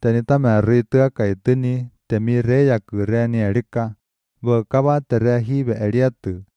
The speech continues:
Ayu mieme rehetsu tepeuku nikukai. Ne pa puru heibali tabali ta nepeuye mukukai, pero kauyu malie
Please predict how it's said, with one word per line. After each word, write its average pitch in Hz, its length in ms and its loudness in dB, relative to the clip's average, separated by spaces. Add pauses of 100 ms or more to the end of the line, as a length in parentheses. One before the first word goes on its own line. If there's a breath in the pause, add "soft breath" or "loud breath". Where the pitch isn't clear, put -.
(420)
Ayu 123 240 2
mieme 131 540 0
rehetsu 135 600 0
tepeuku 123 640 -2
nikukai. 113 680 -4 (840)
Ne 143 260 0
pa 143 280 2
puru 120 480 2 (140)
heibali 127 560 2
tabali 123 600 0
ta 123 280 -2
nepeuye 113 560 0
mukukai, 104 720 -4 (580)
pero 117 260 2
kauyu 147 340 2
malie 113 500 0